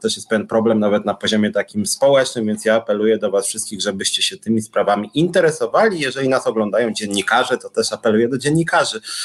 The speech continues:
żeby tymi problemami się więcej zajmowali, bo to są rzeczy naprawdę ważne.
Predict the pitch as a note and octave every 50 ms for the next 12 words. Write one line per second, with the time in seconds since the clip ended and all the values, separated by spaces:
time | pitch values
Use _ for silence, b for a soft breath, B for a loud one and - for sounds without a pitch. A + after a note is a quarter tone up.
0 | B B B B - A2+ A2 A2 G#2+ A2+ A#2 A2+ A2 A2 A#2 A2+ G#2+ A2 A2 A2+
1 | A2+ A2 - - G#2 G#2+ A2 G#2+ - A#2 G2 A2 A2 G#2 G#2 F2+ G2+ A#2 D3 E3
2 | E3 D3 - C#3+ C3+ C#3+ C3 A#2+ A#2+ - - B2+ A#2 A2+ - A#2 A2+ G2 - G#2
3 | E2+ - F#2+ F#2+ F#2+ - A2 A2 A2